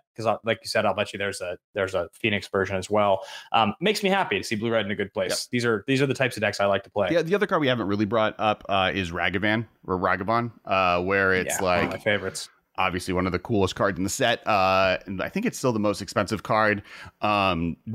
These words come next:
Speaker 2: just the, it gains you so much advantage. You're able to ramp into stuff. You're able to get artifacts into play. It does a lot of really powerful things. I'm not, I'm not surprised to see it. That's on the Delver side.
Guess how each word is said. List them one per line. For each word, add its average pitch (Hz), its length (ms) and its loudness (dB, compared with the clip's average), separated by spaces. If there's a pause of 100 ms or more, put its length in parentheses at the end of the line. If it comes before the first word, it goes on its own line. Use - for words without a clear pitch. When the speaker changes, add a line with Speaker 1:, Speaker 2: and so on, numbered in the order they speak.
(140)
Speaker 2:
just 175 200 -2
the, 139 240 -2
it 131 60 0
gains 139 280 0
you 117 60 0
so 165 240 0
much 147 160 0
advantage. 90 500 2
You're 107 140 0
able 110 160 2
to 98 80 4
ramp 104 260 0
into 101 160 0
stuff. 98 460 0
You're 95 140 -2
able 101 160 0
to 95 40 -2
get 92 120 2
artifacts 92 480 0
into 85 100 -4
play. 90 240 0
It 87 60 -2
does 92 120 -2
a 92 40 -4
lot 95 240 2
of 85 120 -2
really 87 200 -2
powerful 80 400 0
things. 82 440 -2
I'm 92 160 -2
not, 95 200 0
I'm 101 100 -2
not 92 180 0
surprised 87 300 -2
to 80 60 -12
see 85 160 -6
it. 117 160 -2
That's 160 180 -2
on 147 100 2
the 131 60 0
Delver 107 320 2
side. 131 360 0